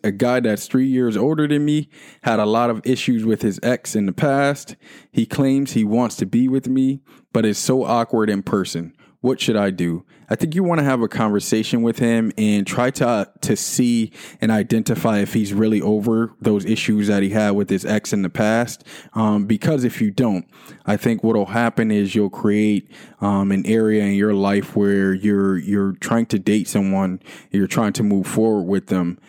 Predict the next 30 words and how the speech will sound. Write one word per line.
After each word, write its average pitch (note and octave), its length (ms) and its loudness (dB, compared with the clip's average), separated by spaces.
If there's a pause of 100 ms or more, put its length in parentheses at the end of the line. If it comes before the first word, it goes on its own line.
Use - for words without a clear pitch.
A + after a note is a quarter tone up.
(200)
but G#2 100 -4
they A2 60 0
have A2 180 0
a G2+ 60 -2
ton A#2+ 200 -2
of G2 140 -2
baggage A#2 540 0
that G#2 200 -2
they're F#2+ 120 0
bringing G2+ 420 0
into G2 240 0
the F#2 140 0
relationship, A#2 760 0 (320)
which A2 240 -2
ultimately A2 680 0
will G2+ 180 2
make G2 280 0
it F#2+ 160 0
impossible G2+ 800 0
to - 120 -2
move F#2+ 260 0
forward, E2+ 440 -2 (160)
right? G2 280 0
Because G2+ 480 0 (300)
they A2 120 2
haven't A#2+ 340 0
unpacked G#2+ 640 0
all G#2 240 2
of F#2+ 140 0
their, G#2 400 2